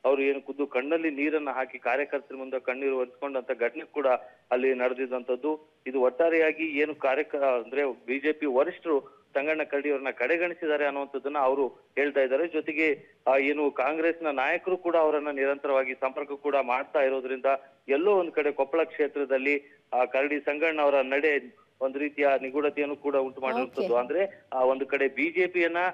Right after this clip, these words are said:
Speaker 1: ಅವರು ಏನು ಸಮಾಧಾನ ಮಾಡ್ತಿಲ್ಲ ಅನ್ನುವಂಥದ್ದು, ಇನ್ನೊಂದು ಕಡೆ ಕಾಂಗ್ರೆಸ್ ಕಡೆ ಕೂಡ ಮುಖ ಮಾಡ್ತಾ ಇದ್ದಾರಾ ಅನ್ನುವಂಥದ್ದು ಕೂಡ ಇಲ್ಲಿ,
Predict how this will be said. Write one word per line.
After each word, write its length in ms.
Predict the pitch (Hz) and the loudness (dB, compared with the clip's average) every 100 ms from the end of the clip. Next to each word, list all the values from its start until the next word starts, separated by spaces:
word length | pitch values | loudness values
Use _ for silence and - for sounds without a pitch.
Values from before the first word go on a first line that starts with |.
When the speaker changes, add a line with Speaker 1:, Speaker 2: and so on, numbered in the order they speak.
| - _ - | -6 _ 0
Speaker 1:
ಅವರು 260 | 143 147 | 2 4
ಏನು 280 | 143 151 156 | 2 2 0
ಸಮಾಧಾನ 380 | 135 139 151 147 | 0 2 2 2
ಮಾಡ್ತಿಲ್ಲ 420 | 139 151 151 156 | 0 -2 -2 0
ಅನ್ನುವಂಥದ್ದು, 460 | 147 135 127 139 170 | 0 -2 -4 -2 -2
ಇನ್ನೊಂದು 340 | 165 165 156 | 0 -2 -4
ಕಡೆ 260 | - 151 147 | -4 -2 -2
ಕಾಂಗ್ರೆಸ್ 420 | 135 139 143 - | -2 -4 -6 -4
ಕಡೆ 140 | 139 | -4
ಕೂಡ 120 | 135 135 | -2 -4
ಮುಖ 220 | 135 143 | -2 -2
ಮಾಡ್ತಾ 360 | 131 139 143 | 0 -2 0
ಇದ್ದಾರಾ 320 | 143 131 131 127 | 0 2 2 2
ಅನ್ನುವಂಥದ್ದು 460 | 127 127 131 120 | 0 -4 -6 -8
ಕೂಡ 180 | 120 147 | -4 0
ಇಲ್ಲಿ, 440 | 143 131 120 - | 0 0 -2 -4